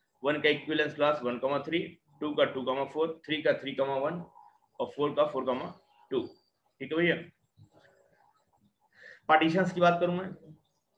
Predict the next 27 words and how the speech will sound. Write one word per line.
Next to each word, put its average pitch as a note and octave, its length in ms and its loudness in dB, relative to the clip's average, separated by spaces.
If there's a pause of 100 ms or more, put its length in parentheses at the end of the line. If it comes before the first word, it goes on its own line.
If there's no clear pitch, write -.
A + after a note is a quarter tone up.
तो C#3+ 80 -8
partitions C#3+ 500 0
क्या E3+ 100 0
क्या E3+ 100 0
होंगे E3+ 180 2
इसमें, E3+ 220 -4 (1160)
Partitions C#3+ 400 0
क्या E3+ 120 2
क्या E3+ 100 2
होंगे F3 140 4
भैया, F3 180 2 (1160)
Partitions C#3 420 2
होंगे C#3 180 -2
बाबू, B2 240 0 (1600)
बताइए F3 260 8
partition E3+ 320 6
क्या D#3+ 100 4
क्या D#3+ 120 4
होंगे D#3+ 200 -2 (760)
सारे D3+ 140 4
बच्चे, B2+ 260 -2 (480)
कितने F#3 220 6
हिस्से F#3 240 6
हुए F3+ 220 8
इस D3 100 2
घर B2+ 200 0
में, A2+ 120 -4